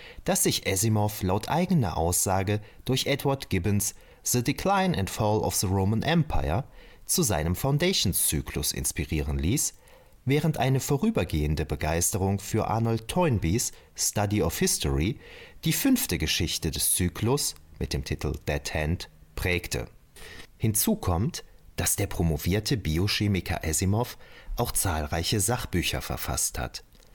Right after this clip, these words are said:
Zu diesen zählen neunzehn Geschichtsbücher, die sämtliche Epochen abdecken,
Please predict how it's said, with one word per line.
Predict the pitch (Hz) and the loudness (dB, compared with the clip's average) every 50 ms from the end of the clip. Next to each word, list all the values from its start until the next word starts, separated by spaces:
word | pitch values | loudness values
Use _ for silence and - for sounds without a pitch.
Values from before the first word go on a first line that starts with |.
| - - - - - - - | -20 -20 -20 -20 -20 -20 -6
Zu | - - - 180 | -2 2 2 2
diesen | 160 151 214 240 220 - - 85 98 | 4 4 4 4 4 4 2 2 0
zählen | - - - 101 90 85 80 76 76 | 0 0 0 2 2 2 2 2 2
neunzehn | 73 73 73 82 92 110 - - 139 117 95 78 | 2 2 2 2 2 0 0 0 2 2 2 2
Geschichtsbücher, | 76 - - - 101 90 - - - - - 101 101 104 - 104 101 110 113 - - - - - - - - | 0 0 0 0 0 0 0 -4 -4 -2 0 0 0 0 0 0 -2 -2 -4 -8 -18 -20 -20 -20 -20 -10 -2
die | - 165 | 0 0
sämtliche | 160 - 196 208 226 - - 190 - - 160 | 2 2 2 2 2 0 -2 -2 0 0 0
Epochen | 143 147 - - - 185 - - - - - | 0 0 -2 0 -2 -2 0 -2 -4 -4 -2
abdecken, | - - - - - 90 82 - - 92 104 147 | -6 -6 -8 -4 -2 -2 -2 -2 -2 -2 -2 -2